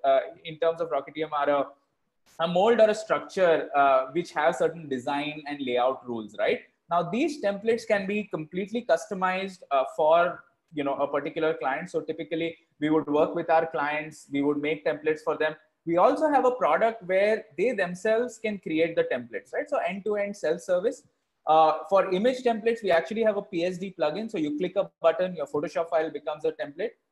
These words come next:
And we are also able to, if you think about video templates, import, uh, information from an advanced software like After Effects so that your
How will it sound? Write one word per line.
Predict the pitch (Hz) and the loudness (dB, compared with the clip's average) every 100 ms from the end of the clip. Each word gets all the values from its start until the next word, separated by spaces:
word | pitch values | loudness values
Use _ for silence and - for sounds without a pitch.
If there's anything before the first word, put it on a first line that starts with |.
| _ | _
And | 214 208 | 0 4
we | 208 | 6
are | 196 | 6
also | 185 190 | 4 4
able | 208 196 202 | 4 4 2
to, | 208 208 196 - | 2 2 0 -2
if | 165 | -4
you | 175 | -4
think | 185 185 | -6 -8
about | 190 175 165 | -2 -2 -2
video | 151 160 185 | -2 -2 -2
templates, | 196 185 220 320 - | -4 -6 -6 -8 -8
import, | 175 175 190 196 202 - 151 | -12 -10 -4 -2 -2 -4 0
uh, | 151 147 | 0 0
information | 160 190 175 170 170 180 | -6 -6 -4 -4 -6 -12
from | 175 165 156 156 - - | -6 0 0 0 -4 -4
an | 151 | -4
advanced | 143 139 151 156 | -4 -4 -4 -4
software | 160 151 156 147 | -4 -4 -4 -2
like | 147 143 - | 0 0 0
After | - - | -2 -2
Effects | 320 220 151 - _ _ | -6 -4 -6 -8 _ _
so | - | 0
that | 220 277 | 2 4
your | 277 | 4